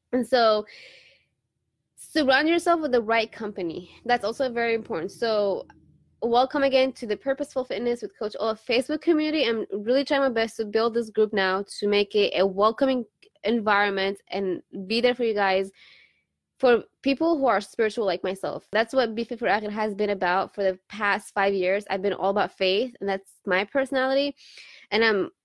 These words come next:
I want to attract people who actually do care about faith, whether you believe in God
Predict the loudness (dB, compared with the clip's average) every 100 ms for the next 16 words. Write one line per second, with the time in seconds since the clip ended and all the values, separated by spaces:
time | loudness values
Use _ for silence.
0 | -4 0 2 2 0 0 -2 -2 -2 -6
1 | -2 -2 -2 -2 -2 -4 -10 -4 -4 -2
2 | -2 -2 -6 _ -4 -2 -2 _ _ -2
3 | 2 2 2 4 4 2 0 -2 0 2
4 | 0